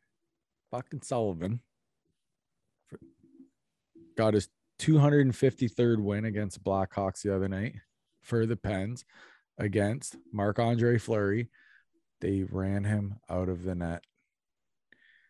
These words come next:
He gave up four goals, like, halfway through the first period and was pulled.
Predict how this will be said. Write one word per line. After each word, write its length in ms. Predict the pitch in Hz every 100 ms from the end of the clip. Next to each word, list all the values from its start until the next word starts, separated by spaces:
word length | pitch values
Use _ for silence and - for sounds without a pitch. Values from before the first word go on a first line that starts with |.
| _ _ _ _
He 80 | -
gave 240 | 104 98
up 200 | 98 -
four 360 | - 107 110 113
goals, 520 | 110 104 104 104 - _ -
like, 220 | 90 87
halfway 440 | - 101 101 113 110
through 200 | 104 98
the 80 |
first 360 | 92 104 101 -
period 400 | 92 90 95 95
and 200 | - 92
was 160 | 87 87 -
pulled. 380 | - 87 87